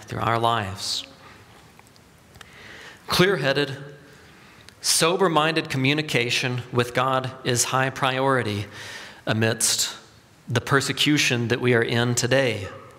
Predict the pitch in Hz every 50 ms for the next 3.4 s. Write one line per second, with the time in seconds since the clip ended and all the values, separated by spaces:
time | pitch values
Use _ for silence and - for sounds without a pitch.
0 | - - - - - - - - - - - - - - - - - - - -
1 | - - 147 165 190 190 185 147 151 165 165 - - 147 123 - 156 147 147 147
2 | 151 147 147 - - - - 139 127 143 170 180 175 165 - - 143 127 120 120
3 | 120 123 127 127 147 156 151